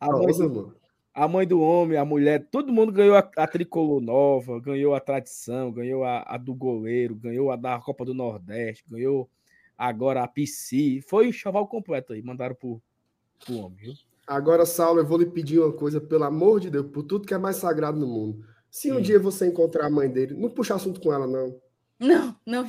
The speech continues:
Speaker 3: não.
Speaker 2: Porque
Speaker 3: Não.
Speaker 2: a última vez que você fez isso foi com o pai do De Pietro e o menino se acabou.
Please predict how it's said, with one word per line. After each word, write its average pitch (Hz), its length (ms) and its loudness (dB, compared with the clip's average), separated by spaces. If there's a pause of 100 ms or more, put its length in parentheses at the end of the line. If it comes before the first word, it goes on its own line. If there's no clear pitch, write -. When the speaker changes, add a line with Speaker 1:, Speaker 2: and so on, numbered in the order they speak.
Speaker 3:
não. 202 240 -10 (120)
Speaker 2:
Porque 220 320 10
Speaker 3:
Não. 220 80 8
Speaker 2:
a 220 40 8
última 233 320 8
vez 208 180 8
que 190 120 -8
você 190 260 2
fez 156 300 0
isso 196 220 -4
foi 185 160 0
com 190 140 -6
o - 80 -8
pai 175 220 2
do 175 100 -2
De 165 180 2
Pietro 160 420 0
e 170 40 -2
o 170 40 2
menino 170 300 0
se - 160 -6
acabou. 165 560 2